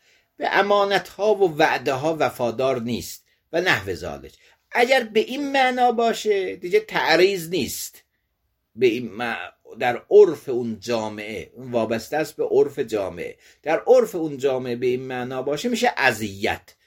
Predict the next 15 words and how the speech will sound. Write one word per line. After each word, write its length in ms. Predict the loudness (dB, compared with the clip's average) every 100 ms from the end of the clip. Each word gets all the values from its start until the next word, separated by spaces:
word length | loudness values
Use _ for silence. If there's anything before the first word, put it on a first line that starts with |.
| _
کلمه 360 | -4 0 0 0
ای 120 | -2
که 320 | 2 4 4 -2 _ -8
اذیت 560 | -6 -4 0 0 0
آوره. 540 | -4 -4 -4 -4 -6 -10 _ _ -6
فهو 320 | 0 2 2 0
اذن 420 | 2 4 4 2
علی 280 | 0 -2 -2 -4
کل 260 | -10 -10
حال، 420 | -10 -10 -12 -12 -16 -20 _ _ 0
در 140 | 4
هر 180 | 4 4
حال 160 | 2
این 160 | 0 -4
کلمه 560 | -4 -2 0 0 -4